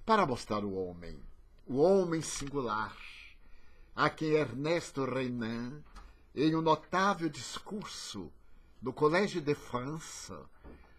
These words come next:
no dia vinte e dois de fevereiro de mil oitocentos e sessenta e dois, chamava um homem incomparável.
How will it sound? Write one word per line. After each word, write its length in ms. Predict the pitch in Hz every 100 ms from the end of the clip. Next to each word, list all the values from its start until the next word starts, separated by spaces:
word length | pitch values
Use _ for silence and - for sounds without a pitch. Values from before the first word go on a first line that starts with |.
| - -
no 140 | 131
dia 180 | 110 160
vinte 220 | 151 156
e 40 | 151
dois 400 | 120 170 196 147
de 100 | 135
fevereiro 720 | 135 110 110 117 147 147 117
de 140 | 110
mil 140 | 143 156
oitocentos 400 | 127 - 117 -
e 80 | 104
sessenta 260 | 98 95
e 60 | 98
dois, 600 | 101 131 165 160 - - - - -
chamava 680 | - 123 117 120 123 113 123 -
um 160 | 110
homem 720 | 120 147 139 110 104 101 92 - - -
incomparável. 1080 | 135 - 107 92 92 73 69 - - 65